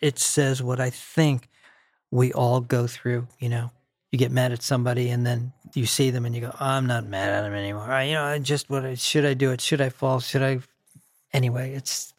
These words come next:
it's, again, it's the same thing. It's wiggle, wiggle. It's way down. It's rub it in. It's, it's just a, the boy-girl thing. I'm saying boy-girl, but it could be just whatever the pe-, person's sexual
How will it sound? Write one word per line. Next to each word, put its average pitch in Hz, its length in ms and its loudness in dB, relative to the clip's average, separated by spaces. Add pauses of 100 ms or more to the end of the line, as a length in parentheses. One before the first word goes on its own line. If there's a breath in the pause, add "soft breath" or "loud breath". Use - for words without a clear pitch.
it's, 160 220 2
again, 170 340 2
it's - 180 -2
the 151 80 -2
same 160 300 2
thing. 165 300 0
It's 127 180 -6
wiggle, 139 400 2
wiggle. 143 360 0
It's 123 200 -10
way 135 160 2
down. 139 400 2
It's 127 220 -6
rub 139 180 0
it 139 100 -2
in. 143 320 0
It's, - 360 -8 (180)
it's - 240 -8
just - 340 -2
a, 147 160 2 (180)
the 147 100 2
boy-girl 156 480 0
thing. 135 240 -6 (160)
I'm 147 180 2
saying 127 300 2
boy-girl, 127 420 0
but 127 180 -2
it 123 80 -4
could 127 160 0
be 131 180 0
just - 360 -4
whatever 131 380 0
the 131 180 -4
pe-, 131 140 -2
person's - 480 -6
sexual 131 520 -6